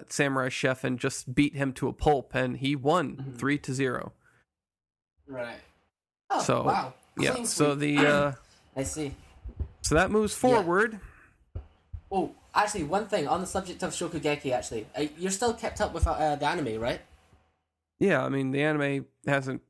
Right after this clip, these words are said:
Speaker 1: gone anywhere since the last season, but yeah.
Speaker 2: Mm-hmm. You know, I'm just, I'm just talking 'cause I, I only kind of watched the anime. I've got the first volume of the manga,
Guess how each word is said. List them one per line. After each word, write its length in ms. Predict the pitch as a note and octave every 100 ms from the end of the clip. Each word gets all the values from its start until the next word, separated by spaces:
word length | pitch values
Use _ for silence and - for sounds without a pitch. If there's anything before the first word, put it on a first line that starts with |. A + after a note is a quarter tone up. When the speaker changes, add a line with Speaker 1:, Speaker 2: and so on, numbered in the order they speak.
| _ - -
Speaker 1:
gone 260 | C#3+ C#3
anywhere 380 | C3+ C3 C#3 C#3
since 360 | - C#3 B2+ -
the 100 | C3
last 280 | C#3 C#3+ -
season, 280 | C3 C#3+
but 160 | C3+ C3+
yeah. 200 | C#3 D#3+ - - _ _ _ - -
Speaker 2:
Mm-hmm. 180 | C#3+ D3 - - -
You 60 | F3+
know, 160 | F#3+ E3+
I'm 60 | D#3+
just, 240 | G3 F#3+ D#3+
I'm 120 | E3
just 180 | G3+ -
talking 260 | F#3+ G3
'cause 140 | F3 E3+
I, 80 | D#3+ -
I 160 | E3+
only 340 | E3+ F3 E3+ D#3
kind 220 | - D3+
of 100 | C#3
watched 200 | C3+ B2
the 60 | C3+
anime. 220 | B2+ A#2+
I've 140 | A#2 A#2+
got 120 | D3+
the 60 | C3
first 260 | D3 C#3
volume 240 | C3 C3 B2+
of 100 | A#2
the 80 | A#2
manga, 420 | A#2+ A#2 A2